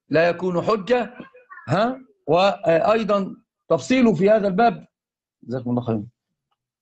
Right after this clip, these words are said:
منه ما هو مقبول، ومنه ما هو مردود بلا خلاف، ومنه من هو مختلف في قبوله ورده. قول الصاحب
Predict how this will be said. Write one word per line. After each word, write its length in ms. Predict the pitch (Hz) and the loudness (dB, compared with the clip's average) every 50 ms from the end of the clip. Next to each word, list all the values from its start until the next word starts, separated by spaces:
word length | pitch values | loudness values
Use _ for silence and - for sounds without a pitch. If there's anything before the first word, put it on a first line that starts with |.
| _ _ _ - - _ _ _ _ - | _ _ _ -16 -16 _ _ _ _ 0
منه 220 | 214 240 254 254 | 2 2 4 2
ما 100 | 240 240 | 2 2
هو 120 | 240 254 254 | 2 0 0
مقبول، 640 | 247 233 - 220 254 277 254 220 165 - - - _ _ _ _ _ - | 0 -2 -2 -2 0 0 2 0 0 -4 -8 -18 _ _ _ _ _ -4
ومنه 300 | 151 175 220 233 240 240 | -2 0 0 0 0 0
ما 60 | 247 | 2
هو 140 | 247 247 240 | 0 0 0
مردود 320 | 233 226 208 190 254 233 196 | 0 0 -2 -2 -4 -2 0
بلا 160 | 226 220 226 | 0 0 2
خلاف، 480 | - 214 220 240 233 202 - - - _ _ _ _ _ _ _ _ _ _ _ _ _ _ _ _ _ _ _ _ _ _ _ _ _ _ - 202 | 0 0 2 4 4 2 2 -2 -8 _ _ _ _ _ _ _ _ _ _ _ _ _ _ _ _ _ _ _ _ _ _ _ _ _ _ -2 -2
ومنه 380 | 208 208 233 240 226 226 214 | 0 0 -2 -2 -4 -4 -6
من 260 | 214 - 180 185 190 | -6 -4 -2 0 0
هو 200 | 202 214 214 208 | 2 2 2 0
مختلف 640 | 196 190 - - - - 240 247 247 240 196 147 175 165 143 120 - - - _ _ _ _ - | -2 -4 -8 -12 -6 -2 0 0 0 0 -2 -2 -4 -4 -6 -6 -10 -14 -18 _ _ _ _ -2
في 120 | 180 175 | -2 0
قبوله 760 | 170 180 196 185 214 233 226 214 214 214 226 220 214 - - 170 | 0 0 -2 -2 -2 -4 -4 -4 -2 -2 -2 -4 -4 -6 -4 -2
ورده. 760 | 190 202 202 180 147 139 143 135 135 127 123 120 123 - _ _ _ _ _ _ _ _ _ _ _ _ _ _ _ _ _ _ _ _ _ _ _ _ _ _ _ _ _ _ - _ _ - | 0 0 0 -2 -2 -2 -2 -2 -2 -2 -4 -6 -8 -12 _ _ _ _ _ _ _ _ _ _ _ _ _ _ _ _ _ _ _ _ _ _ _ _ _ _ _ _ _ _ -20 _ _ -4
قول 220 | 220 247 254 247 | -2 -2 -2 -4
الصاحب 600 | 226 - - 247 220 185 196 208 175 175 175 | -4 -2 -2 -2 0 0 -4 -6 -8 -10 -16